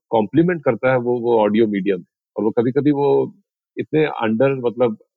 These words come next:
सबकॉन्शियसली प्ले करता है आपके म-, माइंड में, कि आपको कभी पता नहीं चलता कि वो क्यों आपको वो सीन इतना अच्छा लगा। पर अगर आप कभी वो, उस सीन से वो साउंड निकाल दें, फिर जाके आपको पता चलता है कि वहाँ क्या, क्या हुआ।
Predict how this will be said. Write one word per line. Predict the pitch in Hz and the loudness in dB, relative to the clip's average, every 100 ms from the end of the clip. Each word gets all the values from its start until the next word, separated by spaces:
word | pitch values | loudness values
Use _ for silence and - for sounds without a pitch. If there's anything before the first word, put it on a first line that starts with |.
| - | -20
सबकॉन्शियसली | - - 113 139 139 - 139 151 | -12 -6 -4 -2 0 -2 -4 -6
प्ले | - 127 | -2 0
करता | 131 110 - | 0 -2 -2
है | 101 | -4
आपके | 92 - 101 | -4 -8 -6
म-, | 95 92 95 | -6 -10 -10
माइंड | 98 101 101 | -4 -4 -4
में, | |
कि | 110 | -4
आपको | 113 - 120 | -4 -6 -6
कभी | 120 | -6
पता | 135 - 123 | -4 -4 0
नहीं | 151 147 | 2 2
चलता | 143 120 | -2 -4
कि | 135 143 | -4 -4
वो | 131 | -4
क्यों | 117 147 143 | -4 -2 0
आपको | 135 - | 0 -2
वो | 123 | -4
सीन | 123 123 117 | -4 -4 -4
इतना | - 117 | -2 -4
अच्छा | - 104 | -4 -6
लगा। | 95 80 - | -6 -12 -4
पर | 113 | 0
अगर | 120 139 | 0 0
आप | 131 127 131 | 0 -2 -4
कभी | 131 123 | -4 0
वो, | 143 143 139 - _ _ _ 120 117 - | 0 0 -2 -8 _ _ _ -6 -4 -4
उस | 127 | -8
सीन | - 123 135 | -4 0 0
से | 139 | 2
वो | 143 | -2
साउंड | 135 - 123 165 | -2 0 2 2
निकाल | 131 127 170 | 0 0 0
दें, | 147 98 - _ _ - | -2 -4 -8 _ _ 0
फिर | 151 | 2
जाके | 156 151 | 4 4
आपको | 160 139 | 2 0
पता | 131 131 135 | -2 0 0
चलता | 139 120 | 0 -2
है | 135 | -2
कि | 139 | 0
वहाँ | 127 123 | 0 0
क्या, | 123 117 | 2 0
क्या | 101 _ _ 117 | 0 _ _ 0
हुआ। | 110 98 | 2 0